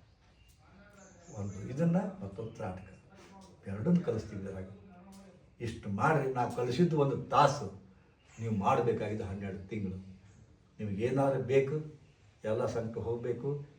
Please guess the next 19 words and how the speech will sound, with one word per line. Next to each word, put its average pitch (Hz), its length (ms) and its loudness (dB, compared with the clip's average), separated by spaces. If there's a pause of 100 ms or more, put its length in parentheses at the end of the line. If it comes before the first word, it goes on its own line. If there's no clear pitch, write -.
ಎಲ್ಲ 117 320 0
ನಮ್ಗೆ 120 200 -4
ಶರಣ 131 320 2
ಆಗ್ಬೇಕು, 123 540 -4 (800)
ತ್ರಾಟಕ 107 280 -4
ವಿದ್ಯೆ 113 260 -2
ಕಲೀರಿ, 110 300 -2
ಡೀಪ್ 98 380 -8
ಬ್ರೀದಿಂಗ್ 98 240 -14
ಮಾಡಿ - 300 -8
ಹೋಗಿ. 87 160 -6 (880)
ಅದಕ್ಕೆ 101 200 -8
ಎರಡು 110 260 0
ದಿವಸ - 160 -4
ಇಟ್ಕೊಂಡಿವಿ. 95 440 -6
ಎರಡು 110 160 -4
ದಿವಸದಾಗ 160 260 -2
ಎರಡು - 180 -2
ಕಲಿಸ್ಬಿಡ್ತೀವಿ. 151 840 -4